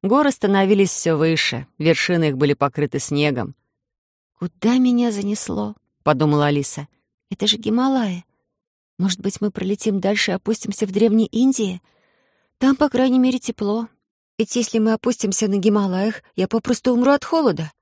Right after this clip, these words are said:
«Ну, тяни дальше», мысленно уговаривала Алиса капитана.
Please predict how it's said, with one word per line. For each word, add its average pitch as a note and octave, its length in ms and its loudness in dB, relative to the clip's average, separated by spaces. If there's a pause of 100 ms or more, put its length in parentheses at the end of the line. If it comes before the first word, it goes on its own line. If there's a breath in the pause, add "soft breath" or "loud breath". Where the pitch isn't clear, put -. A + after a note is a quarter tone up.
(760)
«Ну, A3 120 -2
тяни A#3 340 -4
дальше», G#3 580 -6 (520)
мысленно D#3+ 420 2
уговаривала D3+ 540 2
Алиса D3 260 0
капитана. D3 540 -4